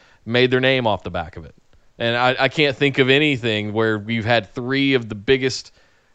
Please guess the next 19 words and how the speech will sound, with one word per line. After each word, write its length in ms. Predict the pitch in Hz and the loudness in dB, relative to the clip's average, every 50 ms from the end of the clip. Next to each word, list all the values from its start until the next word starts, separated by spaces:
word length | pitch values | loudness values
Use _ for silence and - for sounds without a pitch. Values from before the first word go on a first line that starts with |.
| _ _ - | _ _ -10
teams 500 | - 151 156 147 127 110 107 107 107 107 | -6 -4 -4 -2 -2 -2 -4 -4 -6 -4
and 180 | 110 131 123 | -4 -4 -2
some 140 | - 160 151 | 0 0 0
of 60 | 139 | 0
the 60 | 127 123 | 0 0
largest 420 | 123 131 139 143 143 135 127 - - | 4 6 6 6 4 2 -2 -6 -4
figures 440 | - 147 135 127 135 127 123 107 | -4 -4 -2 -2 -2 -4 -4 -2
in 80 | 117 113 | -4 -4
the 160 | 117 110 113 | -2 -2 -2
industry 440 | 123 143 143 120 - - 117 113 113 | 0 0 0 -2 -4 -4 -4 -4 -2
in 60 | 110 | -2
the 80 | 110 110 | -2 -2
last 320 | 117 117 117 110 - - | -2 -2 -2 -2 -4 -6
thirty 240 | - 127 123 117 110 | -6 -6 -6 -6 -6
years 560 | 107 113 123 135 123 104 95 92 - - - _ _ _ _ _ _ _ _ _ _ _ _ _ _ _ _ _ _ _ _ _ _ _ _ _ _ _ _ _ _ _ _ _ - | -6 -6 -4 -2 -2 -4 -4 -8 -10 -14 -18 _ _ _ _ _ _ _ _ _ _ _ _ _ _ _ _ _ _ _ _ _ _ _ _ _ _ _ _ _ _ _ _ _ -8
off 220 | 127 131 131 120 | -6 -6 -4 -6
of 160 | 120 107 104 | -8 -12 -10
one 460 | 104 117 127 139 143 143 143 143 127 - _ - | -8 -6 -4 -4 -4 -4 -6 -8 -12 -14 _ -2
gimmick, 420 | 139 135 170 214 - - - | 0 0 0 -2 -4 -8 -14